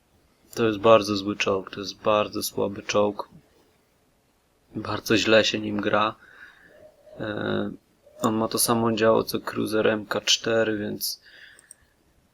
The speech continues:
oh, więc jest ciężko. E, wbiłem na nim tyle expa, tego nie będę badać i do Crusadera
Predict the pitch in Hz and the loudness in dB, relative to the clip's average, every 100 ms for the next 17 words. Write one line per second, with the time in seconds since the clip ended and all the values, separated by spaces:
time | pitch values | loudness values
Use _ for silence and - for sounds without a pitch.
0 | _ 139 131 123 117 113 110 - - - | _ -4 0 0 0 -2 -6 -8 -10 -12
1 | - - - 120 - 120 - - 117 117 | -14 -14 -12 -10 -6 -4 0 2 4 4
2 | 107 - 101 - - - - - - - | 2 0 -6 -8 -18 -20 -18 -20 -20 -20
3 | _ _ - - 110 101 101 - 117 117 | _ _ -10 -6 -4 -6 -8 -4 0 2
4 | 117 113 113 110 110 110 110 - 113 110 | 0 -2 -4 -4 -4 -4 -6 -6 -4 0
5 | 110 113 110 - - 127 123 - 117 107 | 0 0 -2 -4 -2 -2 -2 -2 -4 -2
6 | 110 107 107 113 113 110 110 113 120 123 | -2 -2 -2 -2 -2 -2 0 2 2 2
7 | 135 - - - - 117 107 107 - 104 | 0 0 2 2 0 -4 -8 -6 -4 -6
8 | 104 - - _ _ _ _ - - 113 | -8 -18 -20 _ _ _ _ -20 -6 -6
9 | - 113 - 113 107 107 98 | -4 -4 -2 0 4 4 2